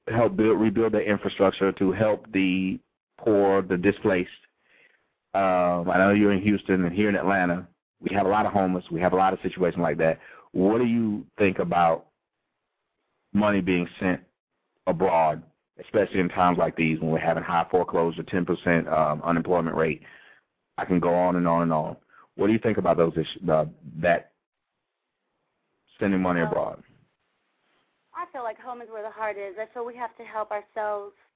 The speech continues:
Speaker 2: first. I think it's great that we're able to reach out to other countries and help them, but at the same time, we need to remember that family is a priority, and as Americans, we need to see ourselves as a family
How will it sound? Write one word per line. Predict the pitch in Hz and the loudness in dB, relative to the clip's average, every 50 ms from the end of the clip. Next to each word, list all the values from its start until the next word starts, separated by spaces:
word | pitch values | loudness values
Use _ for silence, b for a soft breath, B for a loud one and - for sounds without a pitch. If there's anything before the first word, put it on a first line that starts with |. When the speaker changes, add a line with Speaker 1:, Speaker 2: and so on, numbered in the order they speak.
| _ _ | _ _
Speaker 2:
first. | 220 208 202 202 208 - - - | -10 -10 -10 -10 -10 -14 -12 -10
I | 214 214 220 | -10 -10 -10
think | - - 254 262 - | -12 -14 -16 -14 -16
it's | - - - _ | -18 -20 -20 _
great | _ 220 220 220 220 226 220 _ | _ -12 -10 -8 -8 -10 -10 _
that | 220 208 202 | -10 -8 -8
we're | 202 214 220 | -6 -8 -8
able | 208 208 202 208 214 | -8 -10 -10 -10 -12
to | 202 196 | -12 -8
reach | 202 208 208 - - | -10 -10 -10 -8 -10
out | 208 196 190 190 196 202 - _ _ _ | -8 -8 -8 -8 -10 -12 -14 _ _ _
to | - 202 | -10 -10
other | 208 202 208 208 | -8 -8 -8 -10
countries | - 208 196 190 - 208 185 | -10 -12 -12 -10 -12 -12 -10
and | 202 208 196 | -10 -8 -4
help | 214 202 196 196 _ | -4 -4 -4 -4 _
them, | 214 208 208 214 214 208 b b b b b b b b _ | -6 -6 -4 -6 -8 -14 b b b b b b b b _
but | 226 220 | -6 -6
at | 233 226 | -6 -6
the | 233 220 - | -6 -12 -10
same | - 208 214 202 | -8 -8 -8 -8
time, | - 226 220 208 202 202 208 202 - - 208 | -6 -4 -2 -2 -2 -2 -4 -8 -12 -18 -20
we | 226 233 240 240 247 247 | -20 -18 -18 -16 -16 -14
need | 240 233 233 214 - - | -12 -12 -12 -14 -16 -18
to | 208 | -14
remember | 208 202 208 208 214 208 208 392 | -10 -8 -8 -6 -8 -8 -10 -8
that | 370 403 403 - _ _ | -8 -10 -10 -10 _ _
family | 427 427 440 - 226 214 202 | -10 -10 -10 -8 -6 -6 -6
is | 202 190 190 | -6 -6 -10
a | 196 - | -14 -14
priority, | _ 208 196 196 202 202 202 190 190 190 | _ -12 -10 -8 -8 -10 -8 -8 -6 -6
and | 190 196 | -6 -6
as | 196 180 | -6 -8
Americans, | 196 196 196 196 202 - 214 185 185 185 | -8 -8 -8 -8 -8 -10 -14 -20 -16 -14
we | 214 | -14
need | 226 233 208 | -12 -12 -14
to | 208 - _ | -16 -14 _
see | 214 202 | -12 -12
ourselves | 196 196 - _ 196 196 185 214 | -12 -14 -16 _ -20 -14 -10 -10
as | 202 196 | -10 -10
a | 202 _ _ 233 | -14 _ _ -14
family | 247 269 285 269 214 196 196 | -10 -10 -6 -4 -4 -4 -4